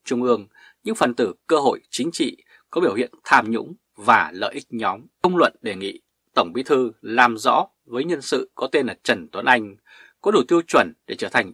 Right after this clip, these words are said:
Ủy viên Bộ Chính trị khóa mười ba, trưởng Ban Kinh tế Trung ương hay không.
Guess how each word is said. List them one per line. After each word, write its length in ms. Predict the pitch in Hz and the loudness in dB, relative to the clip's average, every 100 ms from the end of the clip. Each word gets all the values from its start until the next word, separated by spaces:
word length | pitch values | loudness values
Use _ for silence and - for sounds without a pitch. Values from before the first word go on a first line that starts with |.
| _ | _
Ủy 200 | 113 90 | -10 -6
viên 340 | 131 127 107 | 0 0 0
Bộ 100 | 113 110 | -6 -6
Chính 140 | 143 | -8
trị 200 | 147 113 | -8 -8
khóa 160 | - 110 | -2 -2
mười 160 | 147 87 | -2 -4
ba, 420 | 117 113 104 101 _ _ _ _ - | 2 4 2 -2 _ _ _ _ -2
trưởng 300 | 151 92 92 | 0 0 0
Ban 260 | 120 104 - - | 0 0 -10 -6
Kinh 180 | 131 113 | -4 -2
tế 240 | 107 113 139 _ | -2 -4 -6 _
Trung 200 | 143 117 | -2 0
ương 260 | 110 92 82 _ _ | 0 -2 -10 _ _
hay 200 | - 98 | -12 -10
không. 240 | - - | -6 -6